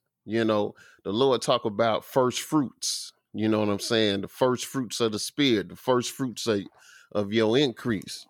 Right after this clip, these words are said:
uh, first fruits of the harvest. You know, first fruits, it covers a lot of things. And it also covers who you, who you, who you leaning on first. Are you leaning on you first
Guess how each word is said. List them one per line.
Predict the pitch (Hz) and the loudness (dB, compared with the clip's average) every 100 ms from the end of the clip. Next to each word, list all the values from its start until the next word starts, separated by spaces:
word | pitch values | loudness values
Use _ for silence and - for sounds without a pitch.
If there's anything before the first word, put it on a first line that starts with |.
| _ _ _ _ | _ _ _ _
uh, | 107 107 92 87 82 - | 2 2 2 0 -4 -8
first | - 135 131 - | 0 2 2 0
fruits | - 131 - | 0 0 0
of | 127 | -2
the | 104 98 | 0 -2
harvest. | 139 131 107 90 - - - _ _ _ _ _ _ | 2 2 2 -2 -14 -18 -20 _ _ _ _ _ _
You | 117 123 | 0 2
know, | 117 110 - | 2 0 -4
first | - 147 143 - | -2 0 0 -2
fruits, | - 180 156 - - - | -2 -2 -2 -10 -12 -10
it | - 110 - | -6 -6 -4
covers | - 156 123 104 | 0 2 2 2
a | |
lot | 107 123 123 | 2 4 4
of | 107 | 0
things. | - 127 104 90 - - _ _ - | 0 2 2 -4 -12 -20 _ _ -8
And | 107 | -2
it | 110 | 2
also | 151 175 - 120 | 2 2 0 -2
covers | - 147 131 110 113 - - | 0 0 2 0 -4 -8 -6
who | 131 165 | -4 -2
you, | 147 147 143 | -4 -10 -10
who | 143 160 | -6 -6
you, | 151 151 147 - _ _ _ _ _ | -6 -8 -8 -10 _ _ _ _ _
who | 160 | -2
you | 170 170 | -2 2
leaning | 160 165 139 135 | 4 6 4 4
on | 127 113 | 4 2
first. | - 135 85 - - | 0 0 0 -6 -14
Are | |
you | 95 120 | -8 0
leaning | 131 123 110 | 2 4 2
on | 98 95 | 0 -2
you | 127 190 | -4 -4
first | - 180 180 175 | 0 0 0 -4